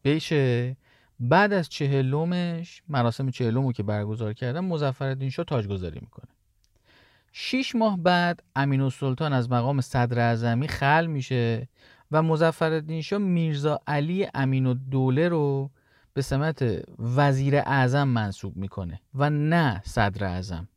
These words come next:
یعنی از اون موقع به بعد دربار وزیر اعظم داشته، نه صدر اعظم.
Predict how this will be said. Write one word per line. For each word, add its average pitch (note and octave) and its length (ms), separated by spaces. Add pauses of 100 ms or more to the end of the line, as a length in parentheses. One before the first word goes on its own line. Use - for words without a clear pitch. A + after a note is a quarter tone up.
(320)
یعنی D3 140
از C3+ 280
اون C#3 100
موقع C3+ 360
به C3 160
بعد C#3+ 480 (220)
دربار C#3+ 840 (160)
وزیر C3 520
اعظم C3 500
داشته، A2 280
نه C#3 180
صدر G#2 320
اعظم. F#2+ 380